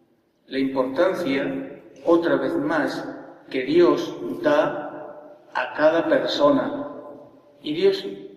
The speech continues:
no lleva muy en cuenta si eres alto, bajo, gordo, flaco, hombre o mujer, sino aquel corazón que le ha respondido siempre,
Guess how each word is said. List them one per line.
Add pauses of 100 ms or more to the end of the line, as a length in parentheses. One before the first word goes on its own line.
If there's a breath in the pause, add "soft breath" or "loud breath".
(180)
no
lleva (1120)
muy
en
cuenta
si
eres
alto,
bajo,
gordo,
flaco,
hombre
o
mujer, (880)
sino
aquel
corazón
que
le
ha
respondido
siempre,